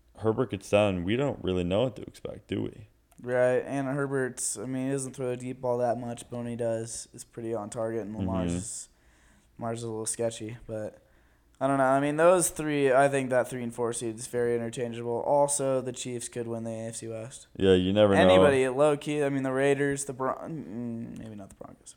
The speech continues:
Speaker 2: but
Speaker 1: Yeah.
Speaker 2: I
Speaker 1: That, that division is wide open, for sure.
Speaker 2: Wide open.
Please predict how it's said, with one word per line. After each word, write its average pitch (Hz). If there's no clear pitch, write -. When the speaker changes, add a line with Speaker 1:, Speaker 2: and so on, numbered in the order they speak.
Speaker 2:
but -
Speaker 1:
Yeah. -
Speaker 2:
I 135
Speaker 1:
That, 127
that 139
division 147
is 139
wide 101
open, 82
for -
sure. -
Speaker 2:
Wide 131
open. 113